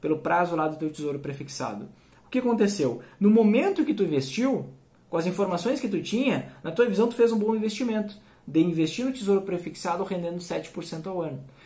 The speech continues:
Só que se a inflação galopar e ela for, for pra oito por cento ao ano, tudo que tu consome no dia a dia vai subir oito por cento e o teu investimento vai subir sete. Então,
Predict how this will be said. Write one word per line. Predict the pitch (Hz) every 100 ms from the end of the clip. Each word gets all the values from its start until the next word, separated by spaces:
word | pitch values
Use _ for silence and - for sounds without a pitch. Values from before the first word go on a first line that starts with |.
| -
Só | - 214
que | 214
se | 202 -
a | 302
inflação | 294 240 214 214 202
galopar | 170 156 135 - 185 - - -
e | 156
ela | 151
for, | 170 170
for | - - 175
pra | 156
oito | 131 202 208
por | 147
cento | 151 135
ao | 120
ano, | 170 233 139 - - _ -
tudo | 285 311
que | 294
tu | 247
consome | 220 202 190 185
no |
dia | 165 170
a |
dia | 151 139
vai | 131
subir | 127 - 131
oito | 127 139 135
por | 156
cento | - 180 196 240 - _ _ _ _ -
e | 196 220 - -
o |
teu | 175 196
investimento | 180 175 180 165 160
vai |
subir | 160 165 180
sete. | - 165 - - - - -
Então, | 175 175 220 254